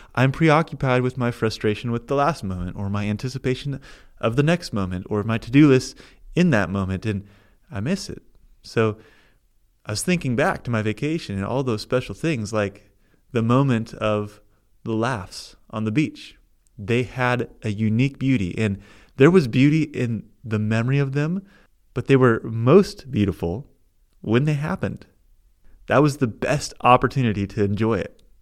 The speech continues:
When I ate fresh mangoes, which I did as much as I could, they were most enjoyable when they were in my mouth. That was the time he made it beautiful.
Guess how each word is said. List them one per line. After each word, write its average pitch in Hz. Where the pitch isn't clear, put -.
When 131
I 127
ate 143
fresh 139
mangoes, 101
which -
I 104
did 110
as 98
much 101
as 131
I 120
could, 92
they 123
were 147
most 123
enjoyable 117
when 123
they 127
were 120
in 127
my 117
mouth. 104
That 117
was 131
the 123
time 95
he 101
made 92
it -
beautiful. -